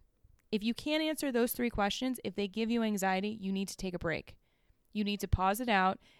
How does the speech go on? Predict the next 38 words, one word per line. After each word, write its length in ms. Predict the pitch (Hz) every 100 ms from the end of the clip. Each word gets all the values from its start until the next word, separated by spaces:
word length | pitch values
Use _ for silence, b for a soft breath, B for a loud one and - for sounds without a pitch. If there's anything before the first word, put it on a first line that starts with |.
| b
and 120 | 185
have 280 | 175 190 185
some 120 | -
quiet 320 | 220 202 190 -
time 300 | 190 175 180 b b b
to 340 | - 226 214 - _
figure 520 | - - 247 220 233
out 320 | 214 190 -
what 280 | 185 185 196
you 160 | 190 180
want. 260 | 180 170 - b b
Not 320 | - 185 208 254
what 260 | 254 247 - _ _
the 180 | 208 226
expert, 600 | 208 - - 196 196 226 -
and 100 | 190
I'm 120 | 190
using 300 | 202 202 202
air 180 | 180 175
quotes 320 | 170 165 -
right 140 | 165
now, 300 | 170 165 190 - b b b _ _ _ _ _ 208
not 180 | 226
what 100 | 254 254
that 180 | 220 -
expert 440 | 226 - - 196
tells 320 | - 196 190
you 160 | 185 180
what 180 | 175 -
you 140 | 185
need 260 | 185 175 175
to 100 | 165
do 240 | 165 156
or 100 | 180
what 200 | 190 196
you 140 | 208 190
should 320 | - 233 180
do. 320 | - 87